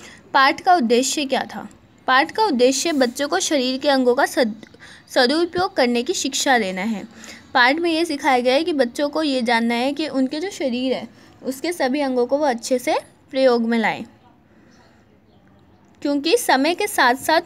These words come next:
उम्र बढ़ने पर अंगों में स्थिरता आने से ये साथ छोड़ देते हैं, अतः इनकी कद्र करना हम सबका कर्तव्य है। तो हमें इनकी क्या करनी चाहिए? कद्र करनी चाहिए,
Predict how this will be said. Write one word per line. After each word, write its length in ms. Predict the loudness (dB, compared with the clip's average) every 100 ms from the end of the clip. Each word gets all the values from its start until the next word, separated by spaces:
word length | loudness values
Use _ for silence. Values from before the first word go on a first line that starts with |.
| -2
उम्र 240 | -2 0
बढ़ने 360 | 2 2 2 0
पर 160 | 2
अंगों 380 | 2 2 2 2
में 200 | 2 -2 -4 -10 -14 -14 -18 -20 -20 -20 -20 -20 -20
स्थिरता 480 | 0 2 2 4
आने 460 | 2 4 4 4 2
से 280 | 4 2 2 -6 _ -6
ये 200 | -2 -2
साथ 400 | 0 2 2 -2
छोड़ 300 | 0 2 4
देते 260 | 0 -4
हैं, 320 | -4 -6 -6 -16 -20 -20 -20 -20 -20 -20 -20 -20 -20 _ -2
अतः 400 | 0 0 2 2 2
इनकी 340 | 0 2 -2 -4 2
कद्र 380 | 2 2 0 -2
करना 440 | 0 0 0 -2 -2
हम 180 | -2 0
सबका 360 | -2 0 0
कर्तव्य 520 | 0 0 -2 -6 -4 -4
है। 240 | -4 -8 -14 -20 -8
तो 60 | -2
हमें 280 | -2 0 0
इनकी 220 | 0 0
क्या 180 | 0 0
करनी 260 | 2 0
चाहिए? 220 | 0 -4 -2
कद्र 240 | 0 2 2
करनी 280 | 0 -2 -4
चाहिए, 300 | -6 -8